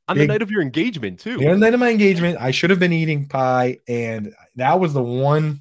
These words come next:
Speaker 2: that was the one regret from the, from the proposal is that, uh, and, and of course, you had to text me later being like, "I'm so glad,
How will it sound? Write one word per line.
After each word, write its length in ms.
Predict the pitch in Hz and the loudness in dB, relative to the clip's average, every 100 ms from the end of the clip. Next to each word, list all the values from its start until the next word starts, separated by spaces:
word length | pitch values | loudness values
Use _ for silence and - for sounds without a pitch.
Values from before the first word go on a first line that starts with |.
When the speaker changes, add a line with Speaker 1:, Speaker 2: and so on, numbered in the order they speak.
| - | -2
Speaker 2:
that 140 | 120 | 2
was 120 | 156 | 2
the 80 | 143 | 2
one 260 | 123 131 131 | 0 0 0
regret 480 | 120 107 113 110 - | -2 -2 -2 -4 -8
from 240 | 107 101 | -8 -8
the, 340 | 101 98 95 - | -8 -10 -14 -16
from 140 | 113 | -12
the 80 | 107 | -12
proposal 640 | 104 - 110 110 101 92 | -14 -10 -8 -6 -8 -12
is 100 | 92 98 | -12 -12
that, 220 | 104 101 | -10 -10
uh, 160 | 98 92 _ - | -12 -16 _ -4
and, 340 | 143 131 127 135 | -2 -2 -6 -6
and 120 | 127 | -4
of 100 | 120 | -4
course, 340 | 139 135 120 | 0 2 0
you 300 | 127 123 147 | -2 -2 0
had 180 | 143 135 | 0 -2
to 60 | 113 | -4
text 260 | 135 123 | -6 -6
me 100 | 127 | -6
later 380 | 113 123 123 110 | -2 0 0 -2
being 260 | 104 113 107 | -6 -8 -6
like, 200 | 107 110 | -8 -8
"I'm 100 | 101 | -10
so 280 | - 120 107 | -6 -8 -6
glad, 540 | 110 113 110 107 | -8 -8 -8 -10